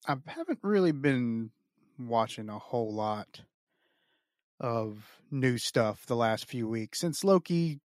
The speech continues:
finished up, it's just kinda been those fillers, right?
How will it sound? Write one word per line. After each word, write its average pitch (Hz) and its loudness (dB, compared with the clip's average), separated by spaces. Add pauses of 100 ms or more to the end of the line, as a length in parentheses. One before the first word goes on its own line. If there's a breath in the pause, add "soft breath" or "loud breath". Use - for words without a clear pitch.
(180)
finished 151 6
up, 131 8 (140)
it's 135 -6
just - -4
kinda 127 4
been 117 0 (240)
those 131 4
fillers, 107 4
right? 117 4